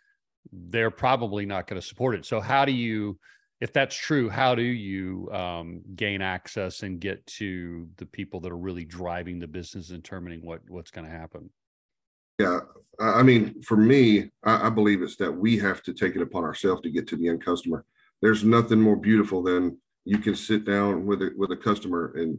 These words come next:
Speaker 2: really get to understand their needs, put a solution together, and drive that back through the channel. I mean,
Speaker 1: Mm-hmm.
Speaker 2: that's, that's kinda like the holy grail deal right there.
Speaker 1: <laughs> So
Speaker 2: And
Speaker 1: you, in other words, you go, you go win the business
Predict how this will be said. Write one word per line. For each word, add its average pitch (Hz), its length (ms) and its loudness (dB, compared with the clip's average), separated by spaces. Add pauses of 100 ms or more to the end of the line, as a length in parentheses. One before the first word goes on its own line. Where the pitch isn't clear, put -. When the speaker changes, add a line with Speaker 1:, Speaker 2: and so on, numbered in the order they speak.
Speaker 2:
really 107 280 6
get 101 140 2
to 101 60 2
understand 95 420 0
their 92 120 0
needs, 98 360 0 (380)
put 110 120 0
a 101 60 0
solution 101 480 2
together, 90 420 0 (340)
and 92 160 -2
drive 98 380 2
that 80 240 -2
back 92 260 -2
through 107 240 2
the - 100 -2
channel. 71 440 -8 (220)
I 90 80 -4
mean, 95 140 2
Speaker 1:
Mm-hmm. 104 160 2
Speaker 2:
that's, - 160 -12 (360)
that's 87 120 -8
kinda 101 240 0
like 92 160 0
the 78 80 -8
holy 92 320 -2
grail 90 440 2 (120)
deal 95 280 0
right 78 200 -2
there. 82 360 0
Speaker 1:
<laughs> - 440 -20
So 131 140 4
Speaker 2:
And 127 120 4
Speaker 1:
you, 175 80 4
in 180 60 4
other 139 160 6
words, 120 260 0
you 180 160 0
go, 139 420 2
you 180 340 -2
go 135 400 2 (340)
win 127 340 0
the 117 80 -4
business 113 480 -4